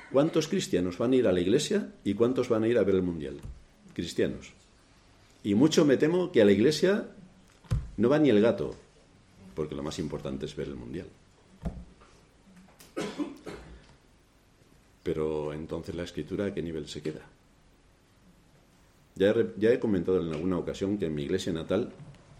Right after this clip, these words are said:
<clears throat> tristemente, que no se parece en nada a la que, donde yo nací, en el, eh, Mundial de España, que creo que fue en el dos mil diez, se les ocurrió la brillante idea de poner una pantalla en la iglesia para ver el Mundial.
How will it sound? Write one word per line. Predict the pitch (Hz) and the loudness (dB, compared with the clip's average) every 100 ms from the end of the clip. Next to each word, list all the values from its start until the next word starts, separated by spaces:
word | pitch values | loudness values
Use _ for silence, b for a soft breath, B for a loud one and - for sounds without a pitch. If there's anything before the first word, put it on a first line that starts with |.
| - - - - - | -20 -20 -20 -20 0
<clears throat> | 196 - - - | 2 2 -4 -8
tristemente, | 90 - 87 98 107 | -6 -2 -2 0 -2
que | 80 | -4
no | 87 | -4
se | 95 | -4
parece | 80 82 78 | -4 -6 -6
en | 82 | -4
nada | 85 95 - - - | -2 -4 -6 -14 -14
a | 80 | -8
la | 78 | -6
que, | 73 65 - | -6 -6 -6
donde | 73 71 | -6 -4
yo | 71 | -2
nací, | 80 73 90 127 - B B B B B B B _ - | -2 -4 -6 -6 -10 B B B B B B B _ -4
en | 90 85 | -2 0
el, | 78 73 71 - - - | 0 -2 -4 -12 -20 -10
eh, | 80 80 78 | -8 -6 -8
Mundial | 76 82 85 92 87 87 | -8 -6 2 4 4 2
de | 85 80 76 76 76 | 0 0 0 0 -4
España, | - 139 127 160 - - _ _ | 0 0 2 -2 -6 -18 _ _
que | - 69 - - | -10 -10 -12 -8
creo | 80 78 | -6 -6
que | 78 | -6
fue | 82 | -8
en | 78 | -8
el | |
dos | 76 - | -10 -8
mil | 73 | -6
diez, | 101 123 - - _ _ _ _ _ _ _ _ _ | -4 -4 -8 -20 _ _ _ _ _ _ _ _ _
se | - 98 | -2 0
les | - | 0
ocurrió | 101 92 107 98 | -2 0 2 4
la | 82 73 | 2 -2
brillante | 78 82 78 76 | -4 -4 -4 -4
idea | 82 82 | -2 -2
de | 82 | -4
poner | - 76 87 | -6 -4 -2
una | 90 98 - | -2 -2 -4
pantalla | 82 78 92 104 78 - | -4 -2 -2 -2 -4 -4
en | 82 78 | -6 -2
la | |
iglesia | 76 127 - 151 | -2 0 -2 -2
para | 85 | 0
ver | 107 | 0
el | 143 | 0
Mundial. | 85 85 165 | 0 0 0